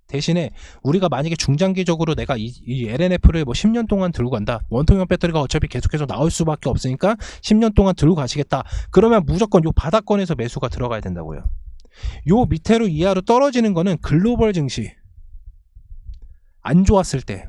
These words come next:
무조건 하락을 하게 됩니다. 근데 금리 인하설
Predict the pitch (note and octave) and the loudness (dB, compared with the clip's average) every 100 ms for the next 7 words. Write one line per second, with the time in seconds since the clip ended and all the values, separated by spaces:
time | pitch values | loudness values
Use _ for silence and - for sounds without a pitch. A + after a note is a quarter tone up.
0 | - A2 D3 C#3+ C3 D3 C#3+ C3+ C3+ G2 | -14 -6 -4 -4 -4 -4 -6 -6 -6 -8
1 | E2+ E2+ F2 _ _ _ _ _ _ _ | -8 -12 -18 _ _ _ _ _ _ _
2 | _ - F#3 - E3 G3+ F#3+ D#3+ E3+ E3+ | _ 0 0 4 4 4 2 0 0 0
3 | E3+ | 0